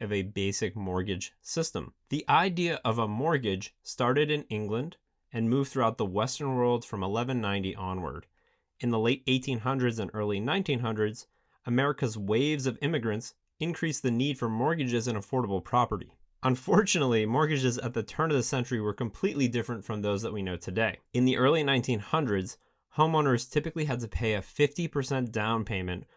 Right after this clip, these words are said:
with a five-year amortization period. This meant that those who bought a house or a property typically already had a lot of money saved up,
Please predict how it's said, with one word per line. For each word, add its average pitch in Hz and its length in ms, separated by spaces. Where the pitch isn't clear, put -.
with 107 140
a 95 80
five-year 123 720
amortization 110 760
period. 85 380
This 156 200
meant 160 220
that 113 160
those 127 240
who 135 80
bought 113 240
a 131 60
house 117 360
or 110 100
a 92 40
property 143 400
typically 147 460
already 131 300
had 117 200
a 113 60
lot 107 280
of 107 60
money 107 300
saved 92 320
up, 135 260